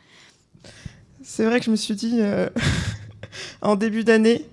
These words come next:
je voulais trop que les, mes collègues, ils se reconvertissent aussi. <laughs> Donc je me suis dit, « Bon, bah, je vais documenter mon parcours. »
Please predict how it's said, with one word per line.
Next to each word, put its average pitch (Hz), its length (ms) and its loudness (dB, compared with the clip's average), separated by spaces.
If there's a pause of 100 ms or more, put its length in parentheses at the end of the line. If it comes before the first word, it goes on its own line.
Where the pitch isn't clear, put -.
(200)
je 196 100 -4
voulais 202 220 4
trop 233 400 -2
que - 180 -2
les, 180 840 4
mes 180 160 0
collègues, 196 360 0
ils 170 200 -6
se - 120 -10
reconvertissent 190 600 -4
aussi. - 400 -6 (920)
<laughs> - 920 -20
Donc 208 160 -2
je 202 60 0
me 202 80 2
suis 196 200 -2
dit, « 247 200 2
Bon, 233 200 0
bah, 170 200 6
je 180 60 0
vais 202 100 2
documenter 214 580 2
mon 220 140 4
parcours. » 254 540 2